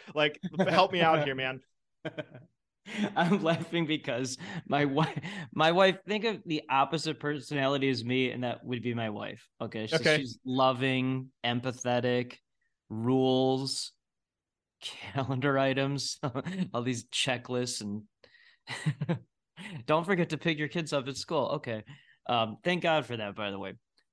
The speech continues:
Speaker 2: And so she's like, "You have to stop identifying people by numbers." Like, but that's how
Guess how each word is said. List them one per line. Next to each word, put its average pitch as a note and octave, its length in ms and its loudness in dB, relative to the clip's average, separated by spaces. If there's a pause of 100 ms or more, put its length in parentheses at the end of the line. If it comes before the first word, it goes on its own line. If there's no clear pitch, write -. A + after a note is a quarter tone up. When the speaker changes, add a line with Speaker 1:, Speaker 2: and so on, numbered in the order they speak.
Speaker 2:
And C3+ 120 -2
so D#3 140 -2
she's F3 260 -2
like, E3+ 280 2
"You C#3+ 160 -4
have F3 260 0
to G3 100 -2
stop D#3+ 320 0
identifying C3+ 640 -2
people B2 260 -6
by A2 200 -4
numbers." A#2 520 -6
Like, G#2+ 220 -10
but C3+ 160 -8
that's C#3+ 240 -2
how C3+ 340 0